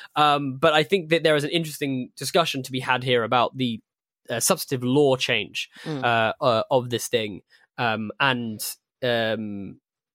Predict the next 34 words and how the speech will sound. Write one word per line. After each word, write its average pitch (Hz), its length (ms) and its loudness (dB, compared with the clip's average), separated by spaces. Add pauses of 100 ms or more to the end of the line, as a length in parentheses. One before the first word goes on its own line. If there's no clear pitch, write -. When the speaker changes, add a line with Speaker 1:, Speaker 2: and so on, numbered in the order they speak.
(100)
Speaker 1:
yeah, 185 320 2
because 190 360 0
it, 123 180 -6
it, 175 200 -2
it 180 280 -2
informs 180 520 2
a 151 40 0
huge 151 380 -4
part 143 240 4
of 120 80 -2
it. 117 100 2
And 123 100 -4
I 120 60 -2
think 123 260 -2
that, 117 200 -2 (680)
like 202 160 4
I 202 80 4
said, 175 180 4
I 190 200 4
just 190 180 -2
think 185 200 2
that 151 120 -2
we, 156 140 -4
what 160 280 2
the 151 200 2
onus 165 340 4
of 143 80 -6
Wizards 139 220 -2
of 120 40 -10
the 131 60 -10
Coast 127 240 0
has 127 200 -4
to 127 80 -6
be 127 380 -2